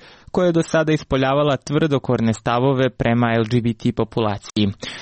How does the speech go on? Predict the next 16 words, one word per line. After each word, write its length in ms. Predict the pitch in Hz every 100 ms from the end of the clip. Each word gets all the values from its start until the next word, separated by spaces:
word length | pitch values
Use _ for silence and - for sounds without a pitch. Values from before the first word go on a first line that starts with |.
| - -
Zato 280 | 123 139 151
je 80 |
dobio 260 | 139 135 147
blagoslov 540 | 143 143 143 - 143
mitropolita 600 | 139 127 135 135 131 -
Amfilohija, 840 | 123 120 135 131 135 - 165 139 113
a 200 | 113 113
u 40 | 117
intervjuu 480 | 110 117 131 139
za 120 | 107 110
Radio 260 | 117 117
Slobodna 440 | 107 120 117 117 107
Evropa 460 | 101 120 135 -
između 340 | 143 127 117 117
ostalog 420 | 120 - 139 107 101
govori 480 | 120 143 151 143